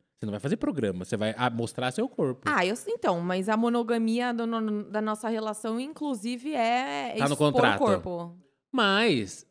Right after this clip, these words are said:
Speaker 1: vocês podem expor em casal. Tem casal que faz
Speaker 2: Sim.
Speaker 1: junto, que ganha dinheiro junto mostrando. Mas eu não tenho coragem. Eu não
Speaker 2: Não,
Speaker 1: tenho
Speaker 2: e outra
Speaker 1: coragem.
Speaker 2: também. Tem outra, outro tipo de renda que a notoriedade
Speaker 1: É.
Speaker 2: digital te dá, que
Speaker 1: É.
Speaker 2: é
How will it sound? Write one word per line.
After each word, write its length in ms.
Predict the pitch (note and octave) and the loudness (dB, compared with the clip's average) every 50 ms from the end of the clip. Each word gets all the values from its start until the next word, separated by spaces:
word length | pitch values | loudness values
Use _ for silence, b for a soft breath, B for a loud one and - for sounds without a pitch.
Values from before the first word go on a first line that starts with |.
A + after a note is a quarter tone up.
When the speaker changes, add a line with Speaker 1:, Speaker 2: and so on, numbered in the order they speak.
| _ | _
Speaker 1:
vocês 220 | - - C#3 B2+ - | -8 -6 -6 -6 -2
podem 240 | - D3 D3 C#3+ | 0 2 2 2
expor 220 | D3 C#3+ - - E3+ | 2 0 0 0 0
em 120 | F3+ G#3 F#3 | 0 0 -2
casal. 500 | E3 - G#3+ A3+ A#3 A3+ A3+ G#3 G3+ G3+ | -4 0 0 2 2 4 4 4 4 2
Tem 160 | - B2 A#2+ | 2 -2 -4
casal 340 | A#2 C#3 C3 A2 B2+ C3 C#3+ | -2 -4 -6 -4 -4 -6 -6
que 80 | - E3 | -6 -6
faz 200 | - - F3+ G#3+ | -2 0 2 4
Speaker 2:
Sim. 60 | G#3 | 6
Speaker 1:
junto, 400 | F#3 G3 G#3 A#3 C4 B3 - - | 6 6 6 6 4 0 -4 -10
que 120 | - C#3+ | -14 -14
ganha 560 | A#2 G#2+ G#2 B2 B2+ B2 B2+ C3 C#3 D#3+ F3 | -12 -8 -4 -4 -2 -2 -2 -4 -4 -6 -6
dinheiro 460 | F3 E3 E3 D#3+ D3+ C3+ C3 C#3+ E3 F3+ | -6 -6 -4 -4 -4 -4 -4 -4 -4 -4
junto 280 | E3+ D#3 D#3 E3+ F3 - | -4 -4 -6 -6 -6 -6
mostrando. 380 | E3+ E3 E3 - D3 C3+ C3 B B B B D3+ | -6 -6 -6 -6 -8 -8 -8 B B B B -6
Mas 180 | B F3 F3+ E3+ | B 2 2 4
eu 80 | G3 G#3+ | 4 2
não 60 | A3 | 2
tenho 140 | - A#3 G#3 | 0 -2 -2
coragem. 480 | - G3+ A#2+ F2 E2 - - - - _ _ _ _ - | 0 -2 -2 -4 -6 -12 -16 -18 -18 _ _ _ _ 0
Eu 140 | C3+ D3 | 2 2
não 100 | D#3 E3 | 2 2
Speaker 2:
Não, 60 | - D5 | 2 0
Speaker 1:
tenho 100 | C5 A#4 | 2 2
Speaker 2:
e 40 | |
outra 100 | F4 C#4 - | 2 2 0
Speaker 1:
coragem. 160 | B3+ B3 A#3+ | 0 -4 -4
Speaker 2:
também. 200 | C#4+ C4 A#3+ A3+ | -4 -4 -4 -4
Tem 120 | A3 D4 D#4+ | -4 -4 -6
outra, 540 | F#4 F#4 F#4 G#4 G4+ G4 F#4+ F#4 F4 C#4 B3 | -6 -6 -6 -4 -4 -4 -4 -4 -4 -4 -2
outro 220 | C4 C#4+ D4+ D4 | -4 -4 -4 -8
tipo 240 | C4+ - C#4 - C4 | -10 -10 -10 -10 -8
de 120 | A3 B3 B3+ | -6 -4 -4
renda 340 | A#3+ A#3 A#3 A#3+ A#3+ B3 | -2 -2 -2 -4 -4 -6
que 580 | B3 B3 - B3+ A#3+ A#3 A3+ A3 G#3+ G#3+ G3+ G3 b b b b b b | -6 -8 -8 -6 -6 -4 -4 -4 -4 -6 -8 -10 b b b b b b
a 340 | - F#3 F#3+ F#3+ F#3+ F#3 F#3+ | -6 -4 -2 -2 -2 -2 -2
notoriedade 800 | G#3 A3+ A#3 A3+ B3+ B3+ A3+ A#3 A3 G#3 F#3 F#3+ F#3+ A3+ A#3 A#3+ | -2 -4 -4 -2 -2 -2 -2 -2 -2 -2 -2 -4 -4 -4 -4 -8
Speaker 1:
É. 40 | G#3+ | -10
Speaker 2:
digital 560 | G3+ G#3 G#3 G3+ F#3 F3 E3+ - G3+ G3 G3+ | -10 -8 -4 -4 -4 -4 -4 -4 -4 -6 -6
te 140 | G3 - - | -8 -12 -16
dá, 400 | F#3 - F#3+ F#3+ G3+ B3 D#4 F4 - - | -12 -8 -4 -4 -4 -4 -4 -8 -12 -12
que 220 | - - - B3+ | -8 -4 -2 0
Speaker 1:
É. 180 | G#3+ F#3+ E3+ D#3 | 0 0 0 -2
Speaker 2:
é 60 | D#3+ | -4